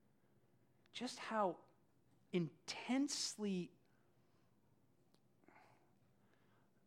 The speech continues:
almost <laughs> from a human perspective, like, how unfair. How can you shut off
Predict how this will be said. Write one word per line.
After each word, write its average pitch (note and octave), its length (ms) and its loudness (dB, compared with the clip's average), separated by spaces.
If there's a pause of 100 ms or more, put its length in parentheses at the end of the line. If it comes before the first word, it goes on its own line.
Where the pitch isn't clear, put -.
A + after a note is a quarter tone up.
(120)
almost F#4 520 8 (380)
<laughs> - 420 -20
from C4+ 120 4
a A3+ 40 8
human D4+ 280 8
perspective, D3 640 -2 (380)
like, A#3+ 200 0 (460)
how G4 280 4
unfair. E4+ 640 6
How - 280 4
can F4+ 260 2
you E4 160 12
shut F4 400 4 (720)
off C#4 580 12